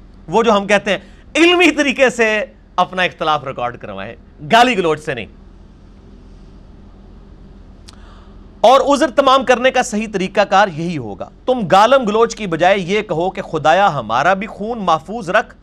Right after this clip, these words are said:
اور ان کا بھی، اور ہمارے اور ان کے درمیان اصلاح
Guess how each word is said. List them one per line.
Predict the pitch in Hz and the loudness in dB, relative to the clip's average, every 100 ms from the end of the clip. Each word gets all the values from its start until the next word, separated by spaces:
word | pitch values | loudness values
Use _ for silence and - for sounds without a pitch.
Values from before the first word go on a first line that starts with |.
| _ - - | _ -10 2
اور | 262 | 2
ان | 320 233 | 2 -2
کا | 135 | -6
بھی، | 107 - - - - - | -6 -18 -20 -20 -6 2
اور | 214 | 4
ہمارے | 170 160 175 208 240 | 2 0 2 4 4
اور | 220 | 0
ان | 196 | -2
کے | 190 | -6
درمیان | 151 160 156 196 233 | -6 -4 -2 -2 -4
اصلاح | 214 - 196 233 | -10 -12 0 2